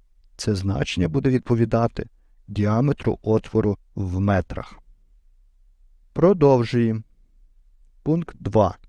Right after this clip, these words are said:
Наберіть у шприц два мілілітри води. Далі викапайте воду у склянку. Зрозуміло, що при цьому треба рахувати усі краплинки.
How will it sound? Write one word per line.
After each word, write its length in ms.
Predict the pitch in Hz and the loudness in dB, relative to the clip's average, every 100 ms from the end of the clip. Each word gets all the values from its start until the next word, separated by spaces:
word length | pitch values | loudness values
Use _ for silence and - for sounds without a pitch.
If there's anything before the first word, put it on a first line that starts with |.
| _ | _
Наберіть 580 | 110 123 117 120 185 208 | 0 2 4 4 4 0
у 100 | 135 | -6
шприц 500 | 135 - 135 139 - | -6 -2 0 0 -2
два 340 | 113 101 123 147 | -6 2 2 4
мілілітри 640 | 123 110 104 120 - 110 | 0 0 -2 -4 -2 -2
води. 400 | 98 107 95 98 _ _ _ _ - _ _ _ - | 0 -2 -2 -4 _ _ _ _ -20 _ _ _ -8
Далі 640 | 107 110 101 101 127 190 - _ _ _ - | 2 4 4 2 2 -2 -6 _ _ _ -10
викапайте 800 | 98 143 160 - - 110 107 101 | 2 4 4 0 2 2 2 0
воду 600 | 90 113 151 147 127 147 _ _ _ | 0 0 2 0 -4 -6 _ _ _
у 180 | 127 135 | -4 -2
склянку. 800 | - - 110 113 107 92 - - _ _ | -4 -4 0 2 2 -2 -8 -18 _ _
Зрозуміло, 760 | 104 104 120 113 120 123 117 101 | -8 -2 0 2 2 2 2 2
що 200 | - 104 | -2 -4
при 220 | - 95 | -4 -6
цьому 500 | - 117 131 165 185 - _ - | -4 0 0 0 -4 -8 _ -2
треба 360 | 117 123 113 | 2 4 4
рахувати 680 | 110 95 98 92 120 143 - - _ - | 2 2 -2 0 0 0 -4 -6 _ -6
усі 400 | 135 127 - 170 | -2 -2 0 0
краплинки. 680 | - 151 120 120 110 101 | 2 0 2 2 2 0